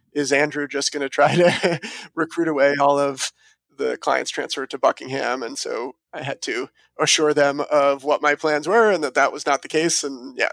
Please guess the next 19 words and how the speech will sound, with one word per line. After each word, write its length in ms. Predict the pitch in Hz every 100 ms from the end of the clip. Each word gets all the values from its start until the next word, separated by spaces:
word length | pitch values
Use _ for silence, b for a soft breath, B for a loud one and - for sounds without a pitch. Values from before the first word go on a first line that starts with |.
| -
that, 180 | 123
that, 180 | 123 120 _
that 120 | 131 139
has 280 | 127 - - b b
not 260 | 160 160 -
come 160 | 151
close 340 | 143 151 147 -
to 320 | 147 127 - _
happening. 480 | 135 147 131 120 151
So 380 | 143 120 135 -
I 100 | 160
think 320 | - 120 - -
it 140 | 139
worked 220 | 123 113
out 120 | 110 -
well 180 | 113
on 100 | 113
that 180 | 120 123
front. 220 | - 131